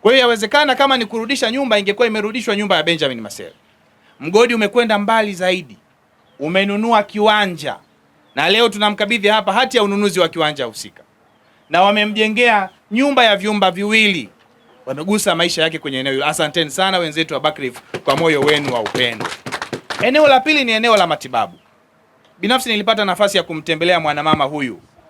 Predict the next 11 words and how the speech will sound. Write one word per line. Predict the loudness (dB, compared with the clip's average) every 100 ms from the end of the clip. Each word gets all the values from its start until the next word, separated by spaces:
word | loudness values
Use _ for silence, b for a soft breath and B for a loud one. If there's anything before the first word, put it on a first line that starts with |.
| _
na | -2
nadhani | 0 0 2
hata | 0 0
hawezi | 0 -2 -4
kunikumbuka | -12 -16 -16 -12 -12 -12
kwa | -14 -14
jinsi | -14 -6
alivyokuwa. | -6 -6 -14 -14 -12 -12 -14 _ _ _
Nilimtembelea | -4 -2 0 2 2
akiwa | 0 0 -2
hospitali. | -2 -12 -8 -8 -8